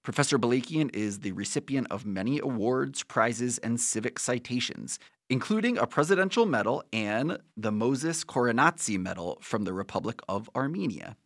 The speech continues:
a Guggenheim Fellowship, a National Endowment for the Arts Fellowship, the Emily Clark Botch Prize for Poetry from the Virginia Quarterly Review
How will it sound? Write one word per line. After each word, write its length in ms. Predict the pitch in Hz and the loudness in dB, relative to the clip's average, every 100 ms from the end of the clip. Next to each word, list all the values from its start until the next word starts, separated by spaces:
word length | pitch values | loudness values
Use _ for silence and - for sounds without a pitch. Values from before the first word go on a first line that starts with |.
| _ _ _ _ _ - | _ _ _ _ _ -2
a 60 | |
Guggenheim 580 | 110 139 156 147 147 156 | 6 6 6 4 4 4
Fellowship, 720 | 151 147 165 - 226 247 _ _ _ - | 4 4 4 2 0 -2 _ _ _ -6
a 60 | 107 | -2
National 480 | 101 113 - 135 | 2 2 4 2
Endowment 460 | 101 110 107 117 - | 2 0 2 0 -4
for 220 | - 113 | -8 -6
the 160 | 98 - | -6 -2
Arts 320 | 101 120 - | 0 0 -2
Fellowship, 600 | - 165 190 - 285 - - _ _ _ - | 0 2 2 0 -4 -8 -20 _ _ _ -8
the 140 | - - | -4 2
Emily 420 | 131 139 143 139 | 4 4 2 -2
Clark 520 | - - 135 127 139 - | -10 -6 0 0 0 -12
Botch 480 | 104 - 113 - - | -6 -2 -2 -2 -2
Prize 540 | 180 165 175 240 247 | 4 4 4 0 -6
for 180 | - 214 | -4 -6
Poetry 580 | - 110 110 - 233 294 _ _ | -2 -2 -2 -2 -6 -8 _ _
from 320 | - 117 104 | -8 -4 -2
the 240 | 98 95 98 | -4 -6 -8
Virginia 600 | 87 101 98 139 156 156 | -6 -4 2 2 4 2
Quarterly 540 | - 143 127 131 120 | 2 0 2 0 0
Review 520 | 113 107 107 147 285 | 0 -2 0 0 -2